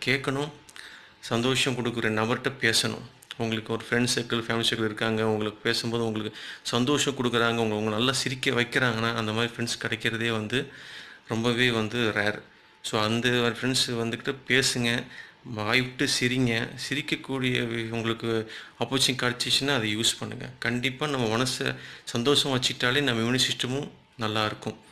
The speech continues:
அதை நான் இங்க நான் பதிவு பண்றேன். அஹ், ரெண்டாவது பார்த்தீங்கன்னா, வீட்ல aged person இருந்தாங்கன்னா, maximum அந்த negative news கொண்டு போறதை avoid பண்ணிக்கங்க.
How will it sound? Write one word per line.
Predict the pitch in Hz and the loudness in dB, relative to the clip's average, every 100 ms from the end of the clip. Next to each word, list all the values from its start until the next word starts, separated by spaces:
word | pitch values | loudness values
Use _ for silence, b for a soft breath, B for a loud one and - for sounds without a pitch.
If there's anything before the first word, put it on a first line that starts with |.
| B B B B | B B B B
அதை | 107 110 | 0 2
நான் | 127 | 2
இங்க | 117 107 | 2 0
நான் | 107 | -4
பதிவு | 113 110 120 | -2 0 0
பண்றேன். | 117 104 110 165 - B B B B B B _ - - _ - - | -2 -6 -6 -8 -12 B B B B B B _ -20 -20 _ -10 -2
அஹ், | 135 123 113 | 2 2 2
ரெண்டாவது | 113 151 160 | 0 0 0
பார்த்தீங்கன்னா, | - 131 131 123 139 135 | -2 -2 0 0 0 0
வீட்ல | 139 143 | 0 0
aged | 110 135 156 - | 2 2 0 0
person | 135 - | 2 2
இருந்தாங்கன்னா, | 127 120 120 135 127 - | 0 0 0 0 -2 0
maximum | 113 131 - 143 147 | 0 0 0 -2 -2
அந்த | 135 110 107 | -2 0 2
negative | 107 120 131 139 | 2 -2 0 0
news | 123 117 | 2 0
கொண்டு | - 113 113 | -2 -6 -4
போறதை | 113 110 120 | 0 0 0
avoid | 107 110 131 | 0 0 0
பண்ணிக்கங்க. | 127 107 107 | 0 -2 -4